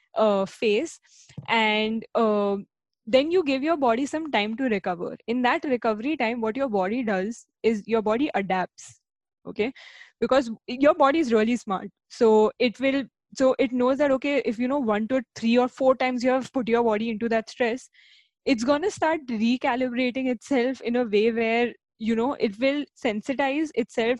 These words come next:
to the, this information that, okay, I'm gonna go into stress again tomorrow.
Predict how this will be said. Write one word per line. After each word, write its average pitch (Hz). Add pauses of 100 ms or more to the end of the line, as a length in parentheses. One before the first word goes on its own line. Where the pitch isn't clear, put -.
to 247
the, 262 (440)
this 247
information 240
that, 247
okay, 233
I'm 214
gonna 240
go 214
into 226
stress 220
again 202
tomorrow. 220